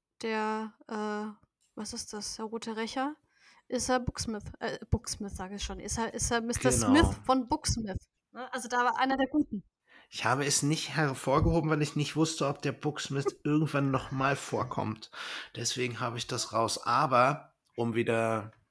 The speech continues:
Speaker 2: naja, ob er da so ein Böser ist, in der hundertfünfundzwanzig Feuermond ist er die Stimme von Jean-Marie Jacquard. Eben bei den Maritim-Hörspielen ist er der Obelix von
Speaker 1: Mhm.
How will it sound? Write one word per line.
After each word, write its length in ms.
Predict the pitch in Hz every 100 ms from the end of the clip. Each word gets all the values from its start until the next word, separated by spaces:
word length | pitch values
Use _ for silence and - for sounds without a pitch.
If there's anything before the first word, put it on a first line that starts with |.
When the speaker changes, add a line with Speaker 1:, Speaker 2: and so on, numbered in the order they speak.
| -
Speaker 2:
naja, 200 | 110 101
ob 120 | 101 101
er 80 |
da 120 | - 101
so 100 | 107
ein 60 | 95
Böser 300 | 110 117 110
ist, 160 | 117
in 200 | - 120
der 120 | 120 117
hundertfünfundzwanzig 920 | 123 120 127 120 - 117 120 - 120
Feuermond 920 | - 113 120 117 113 120 - - - _ -
ist 220 | 113 -
er 240 | - 101
die 140 | 104 107
Stimme 360 | - - -
von 260 | 107 - 101
Jean-Marie 460 | 101 98 107 104 107
Jacquard. 520 | - 101 - 107 110 _ _ _ _ _ _ _ _ _ _ -
Eben 160 | 131 120
bei 100 | 127
den 140 | 135
Maritim-Hörspielen 960 | 139 143 143 165 160 147 - - 147 143
ist 180 | 131
er 80 | 143
der 140 | 139 131
Obelix 800 | 156 160 110 95 - - - _ _ _ _ _ _ _ _ _
von 280 | - 107 -
Speaker 1:
Mhm. 240 | 262 311